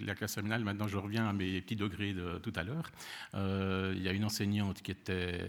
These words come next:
au, en, au point de rupture. Euh, sa direction lui conseillait de, de se mettre en arrêt médical.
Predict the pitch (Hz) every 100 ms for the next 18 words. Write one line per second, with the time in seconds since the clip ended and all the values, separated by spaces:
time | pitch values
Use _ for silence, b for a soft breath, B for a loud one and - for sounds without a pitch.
0 | 98 107 - - - - - 101 101 98
1 | B B B 107 104 B - 98 101 -
2 | 101 110 104 120 120 143 107 - B B
3 | B - 98 95 95 95 95 98 110 -
4 | - - - 107 - - - 107 127 127
5 | - 127 110 95 - 107 - 104 101 101
6 | 90 90 92 95 101 - - - 113 101
7 | 95 98 98 95 92 95 92 98 95 95
8 | 120 - 107